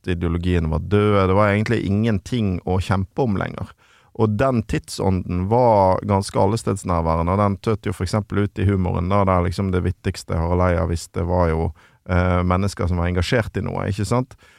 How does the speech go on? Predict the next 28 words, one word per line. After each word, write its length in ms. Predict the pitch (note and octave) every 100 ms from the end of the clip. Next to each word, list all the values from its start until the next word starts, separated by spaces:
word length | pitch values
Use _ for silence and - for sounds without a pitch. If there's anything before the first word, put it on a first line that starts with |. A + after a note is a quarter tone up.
| _ _ - -
Sånn 320 | A#2+ - F3+ D3
var 180 | C3 A#2+
det, 80 | F2+ - -
eh, 480 | G#2+ A#2 A2+ A2+ A2 - - - A#2
eh, 180 | A#2 A#2 -
og 320 | A#2 A#2 A#2 A2+ -
så 300 | - - C#3+
var 160 | E3 D3+
vi 80 | G2+
jo 240 | G2 F#2+ G2
en 80 | -
del, 240 | D3+ G2 A2
og, 180 | A#2+
og 160 | - A2+
flere 320 | - C3 G#2+
enn 80 | F#2
en 80 | F#2
skulle 180 | - -
tro, 160 | - E3+ G#2+ A#2
eh, 380 | - A2 G#2 G2+
som, 600 | G2 - - A#2+ A2 G#2+ F#2+ - - _ _ -
eh, 240 | G2+ G2 G2
gjorde 220 | G#2+ C#3+ C3
sånn 160 | C3
opprør 380 | B2 - D3+ A#2+
mot 140 | F2 F2+
det 140 | F3
da. 140 | E3